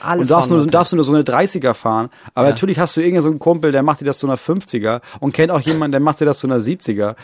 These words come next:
Speaker 2: Ja,
Speaker 1: Ja.
Speaker 2: dann machst du das halt. Und dann fährst du auf den Feldweg und hoffst, dass die Bullen nicht kommen. Und dann erwischen sie dich, aber es sind die Vater von einem Freund. Deswegen, "Leute, ne, mal schön nach Hause und mal schön drosseln." Und dann nickt man und dann macht man's nicht.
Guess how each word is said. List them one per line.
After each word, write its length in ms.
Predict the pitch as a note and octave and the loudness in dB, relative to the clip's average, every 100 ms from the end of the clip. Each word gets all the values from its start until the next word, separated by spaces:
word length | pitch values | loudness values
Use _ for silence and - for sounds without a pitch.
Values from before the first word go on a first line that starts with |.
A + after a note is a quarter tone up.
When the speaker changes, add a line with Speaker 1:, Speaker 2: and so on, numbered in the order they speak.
| - | -16
Speaker 2:
Ja, 100 | - E3 | 0 2
Speaker 1:
Ja. 40 | |
Speaker 2:
dann 100 | E3 | 2
machst 220 | E3 D#3 | 0 -2
du 60 | E3 | -2
das 240 | E3+ F#3+ | -2 0
halt. 200 | D3 G2 - _ _ _ _ | -2 -2 -4 _ _ _ _
Und 80 | C3+ | -6
dann 80 | |
fährst 240 | B2+ D#3 D#3+ | 0 0 2
du 40 | |
auf 100 | D3+ | 0
den 100 | C3+ | -2
Feldweg 420 | A2+ C#3 E3+ C#3 | 0 0 2 0
und 80 | B2+ | 0
hoffst, 140 | A#2+ C#3+ | -2 -4
dass 100 | C3 | -4
die 80 | |
Bullen 240 | C3+ D#3 A3 | 0 0 0
nicht 160 | A2 | -2
kommen. 220 | - F#2 E2+ _ _ _ - | -4 -6 -6 _ _ _ -8
Und 60 | A#2+ | -2
dann 80 | |
erwischen 340 | C3 B2+ E3+ E3 | 0 2 2 2
sie 140 | C3 | 2
dich, 260 | B2 C#3 C3 | 2 0 0
aber 160 | B2+ | 2
es 80 | B2+ | 2
sind 80 | C3 | 0
die 80 | C3+ | -4
Vater 220 | D3+ D3 | 0 0
von 140 | D3 C#3+ | 0 -2
einem 100 | C#3 | -2
Freund. 300 | - E3+ D3 | 2 2 0
Deswegen, 480 | - B2 A#2+ A2 | -2 -2 0 -2
"Leute, 440 | G#2+ B2+ C#3+ D3 B2+ | 2 4 6 6 6
ne, 200 | C3 C3+ | 6 6
mal 120 | C3 | 4
schön 160 | B2 E3+ | 2 4
nach 120 | D#3 | 4
Hause 260 | D3 F3 D3 | 4 4 6
und 100 | D#3 D3+ | 6 4
mal 360 | D3+ D#3 C3+ D#3 | 4 4 4 0
schön 200 | - E3+ | 2 0
drosseln." 460 | C#3+ D#3+ C#3 G#2+ F#2 | 2 0 2 -2 -4
Und 400 | - - - - | -14 -20 -12 -2
dann 160 | C3+ | 2
nickt 240 | C#3+ D3 - | 2 2 0
man 220 | D#3 E3+ | 0 0
und 80 | F#3 | -2
dann 80 | E3+ | -2
macht 180 | F3 - | -2 -2
man's 220 | E3+ - | -4 -2
nicht. 240 | F#3+ - | -4 -4